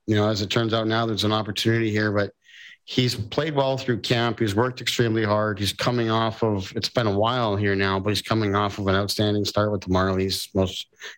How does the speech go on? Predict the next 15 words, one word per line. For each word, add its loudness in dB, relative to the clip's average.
his, 2
in 2
his 0
last, -2
uh, 2
game 2
action, 0
he's 0
had 0
more 2
than 2
enough -2
time 0
to -10
practice -2